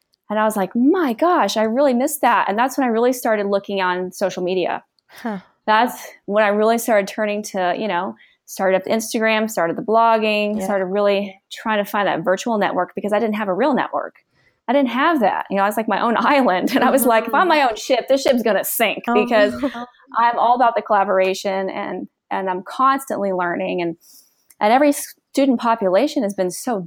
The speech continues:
Speaker 1: different from, geographically from place to place.
Speaker 2: I can only
Speaker 1: Uh, and
Speaker 2: imagine.
Speaker 1: and the challenges each place has had, just new challenges, and even in the physical spaces of the classroom, just sharing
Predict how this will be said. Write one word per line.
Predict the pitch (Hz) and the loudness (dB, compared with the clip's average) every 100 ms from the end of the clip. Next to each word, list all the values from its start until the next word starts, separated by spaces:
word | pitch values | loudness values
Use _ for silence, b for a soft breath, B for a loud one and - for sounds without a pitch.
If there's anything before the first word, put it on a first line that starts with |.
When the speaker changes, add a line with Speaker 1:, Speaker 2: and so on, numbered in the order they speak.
| - | -8
Speaker 1:
different | - 233 - 359 220 151 - - _ _ _ _ - | 0 0 0 -2 -2 -2 -8 -18 _ _ _ _ -12
from, | - | -8
geographically | - 233 185 185 185 269 190 160 | -2 -2 2 0 2 -2 -2 -4
from | 180 | -6
place | 196 208 202 | -4 -4 -4
to | |
place. | 185 196 190 262 311 - b b | -4 0 2 0 -2 -8 b b
Speaker 2:
I | 202 | -10
can | 196 | -8
only | 180 180 180 | -4 -2 2
Speaker 1:
Uh, | |
and | 196 - 196 | 2 2 -2
Speaker 2:
imagine. | 185 180 180 180 170 - _ 180 180 _ _ - - - - | -4 -8 -8 -12 -18 -20 _ -20 -20 _ _ -20 -20 -14 -4
Speaker 1:
and | 196 | -4
the | |
challenges | - 233 254 415 466 294 208 170 | -2 -4 0 2 4 4 4 2
each | 214 - | -2 0
place | 220 202 | 0 0
has | 196 | -4
had, | 214 190 175 | -2 0 0
just | 180 - | -4 -2
new | 226 262 | -2 -2
challenges, | - 214 262 302 285 226 190 190 | -2 0 2 4 4 4 2 2
and | 190 220 | -2 0
even | 320 320 | 0 0
in | |
the | - | -2
physical | - 240 240 190 | -4 -4 -4 -6
spaces | - 202 240 | -4 -6 -4
of | 190 | -8
the | - | -4
classroom, | 190 226 277 240 180 165 | 0 0 0 -4 -4 -4
just | 175 - | -8 -6
sharing | 196 208 226 226 233 | -2 0 0 -2 -4